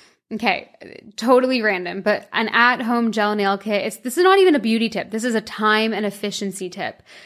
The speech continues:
I don't even, every time I go to the nail place and I'm doing a mani-pedi gel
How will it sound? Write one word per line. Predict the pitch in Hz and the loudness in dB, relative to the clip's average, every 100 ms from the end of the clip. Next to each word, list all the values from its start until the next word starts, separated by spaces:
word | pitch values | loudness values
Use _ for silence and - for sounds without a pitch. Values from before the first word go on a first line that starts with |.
| - _ _ 240 | -20 _ _ 0
I | 233 262 294 302 - _ _ _ - _ _ 233 | 2 2 0 -4 -12 _ _ _ -20 _ _ 0
don't | 269 320 | 4 6
even, | 339 320 - - | 6 4 2 0
every | 277 349 | 2 4
time | |
I | 370 | 4
go | 302 | 4
to | 269 | 2
the | |
nail | 247 214 214 - - | 2 2 0 -4 -20
place | - 208 190 214 | -4 0 0 -2
and | |
I'm | 202 | -2
doing | 196 202 | 0 2
a | 202 | 2
mani-pedi | 196 190 196 196 190 190 196 | 2 2 2 0 0 2 2
gel | 175 175 175 190 226 - | 2 2 4 2 0 -6